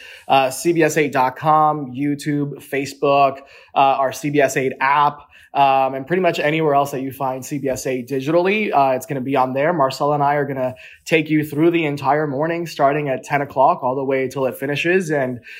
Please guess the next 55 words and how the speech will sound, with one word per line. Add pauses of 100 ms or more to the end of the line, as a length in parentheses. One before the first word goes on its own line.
(140)
uh,
it's
gonna
be,
you
know,
we're
gonna
talk
about (200)
all
the
floats
that
are
passing
by,
all
the
events
that
are
going
on,
all
the
kind
of (380)
historic
little
nuggets
and
iconic
things
that
we're
celebrating
along
with
Pride. (240)
Uh,
a
bunch
of
guests,
including,
you
know,
C
B
S
eight
folks
and,
uh,